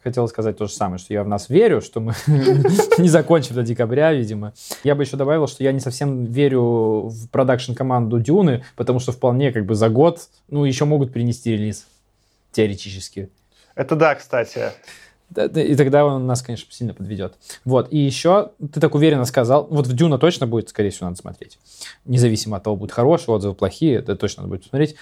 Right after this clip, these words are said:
Speaker 1: А вот "Довод", э, Нолана, а вот представь, что если это, это кажется, что такой сиквел начала,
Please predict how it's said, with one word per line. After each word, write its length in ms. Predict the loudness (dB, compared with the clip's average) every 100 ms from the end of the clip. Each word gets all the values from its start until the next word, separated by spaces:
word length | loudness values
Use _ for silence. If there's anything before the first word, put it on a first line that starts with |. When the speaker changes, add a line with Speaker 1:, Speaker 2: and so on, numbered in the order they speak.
| -4
Speaker 1:
А 100 | 2
вот 140 | 2
"Довод", 380 | 4 4 2 -4 _ _ _ -4
э, 40 | 0 2 4 2 0
Нолана, 560 | 2 2 2 0 -4 -8
а 80 | -4
вот 140 | -2
представь, 340 | -2 0 0 0
что 160 | 0
если 260 | 0 0 -4
это, 140 | -4
это 180 | -4 -2
кажется, 240 | 0 -2 -4
что 120 | -6
такой 180 | -6 -6
сиквел 460 | -4 -4 -2 -2
начала, 640 | -2 -4 0 2 2 -2